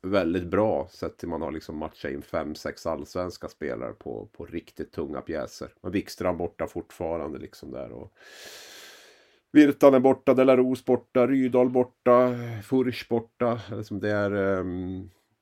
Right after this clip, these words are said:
mm, nej, ja, jag tycker att de, ehm,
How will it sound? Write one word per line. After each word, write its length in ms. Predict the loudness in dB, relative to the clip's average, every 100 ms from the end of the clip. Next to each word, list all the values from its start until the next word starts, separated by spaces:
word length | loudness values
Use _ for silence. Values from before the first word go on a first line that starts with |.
| -2
mm, 240 | 0 0 -2
nej, 180 | -2 0
ja, 240 | -2 -6 _
jag 240 | -12 -12
tycker 200 | -12 -12
att 100 | -8
de, 280 | -6 -4 -4
ehm, 1400 | -4 -4 -6 -6 -8 -10 -10 -12 -14 -16 -18 -20 -20